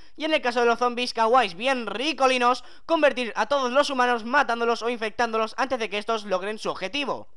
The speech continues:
Gráficamente no es una maravilla que digamos, pero tampoco está mal.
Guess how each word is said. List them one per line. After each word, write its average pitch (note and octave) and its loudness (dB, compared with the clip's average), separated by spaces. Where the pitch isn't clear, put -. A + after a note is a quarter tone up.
Gráficamente C#4 2
no A#3 2
es B3+ -2
una C4+ 0
maravilla C4 2
que C4+ 2
digamos, C#4+ 2
pero D4 2
tampoco A3+ 2
está F3+ -2
mal. B2+ -6